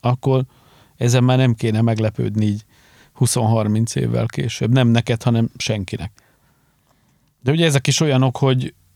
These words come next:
hogy rengetegszer megkóstol az ember egy kaját, nem mindenképp akarja teljesen a kémiai összetevőkig tudni, hogy ez hogy készült meg, mi volt a gyártósor, meg egyéb. Tehát itt is van egy ilyen benne, hogy ezért valamennyi álmot hagyni kell.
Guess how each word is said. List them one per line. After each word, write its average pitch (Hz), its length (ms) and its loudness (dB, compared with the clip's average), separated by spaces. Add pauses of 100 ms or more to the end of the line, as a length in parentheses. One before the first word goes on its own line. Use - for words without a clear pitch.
(180)
hogy 139 240 2
rengetegszer 135 640 0
megkóstol 135 540 0
az 123 100 2
ember 127 280 2
egy 117 140 -2
kaját, 131 340 0
nem 151 180 2
mindenképp 117 580 2
akarja 117 440 2
teljesen 117 500 0
a 110 60 0
kémiai 113 380 0
összetevőkig 113 680 -2
tudni, 113 260 0
hogy 107 140 0
ez 104 120 -2
hogy 120 200 -2
készült 110 420 -4
meg, 110 160 0
mi 120 120 2
volt 113 240 -2
a 110 40 -2
gyártósor, 110 640 -6
meg 113 180 -2
egyéb. 127 320 0 (560)
Tehát 117 180 -2
itt 131 160 2
is 135 140 0
van 147 160 2
egy 139 180 2
ilyen 139 200 2
benne, 135 160 2
hogy 131 140 2
ezért 139 200 2
valamennyi 123 460 2
álmot 120 360 2
hagyni 110 280 0
kell. 120 220 0